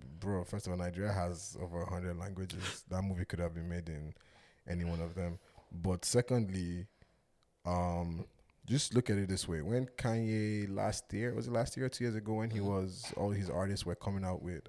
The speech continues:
Speaker 1: albums,
Speaker 2: Mm-hmm.
Speaker 1: the short albums,
Speaker 2: Mm-hmm.
Speaker 1: and even though he made the, they made the albums, he made sure the album met one requirement.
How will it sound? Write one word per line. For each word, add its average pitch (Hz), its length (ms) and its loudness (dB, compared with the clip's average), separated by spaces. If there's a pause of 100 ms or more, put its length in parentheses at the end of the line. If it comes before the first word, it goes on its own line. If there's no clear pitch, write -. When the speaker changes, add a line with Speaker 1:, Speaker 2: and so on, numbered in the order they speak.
Speaker 1:
albums, 110 480 -2 (220)
Speaker 2:
Mm-hmm. 110 160 0 (180)
Speaker 1:
the 95 60 -2
short 104 300 4
albums, 117 520 -2 (320)
Speaker 2:
Mm-hmm. 98 160 -4
Speaker 1:
and 95 300 0
even 117 240 4
though 117 100 12
he 101 200 8
made 101 340 6
the, 113 180 4 (140)
they 98 140 -2
made 107 220 4
the 101 100 4
albums, 110 640 2
he 101 440 0 (240)
made 113 260 6
sure 107 500 8
the 85 100 0
album 95 680 2
met 92 400 -2 (120)
one 92 440 2 (140)
requirement. 76 800 -6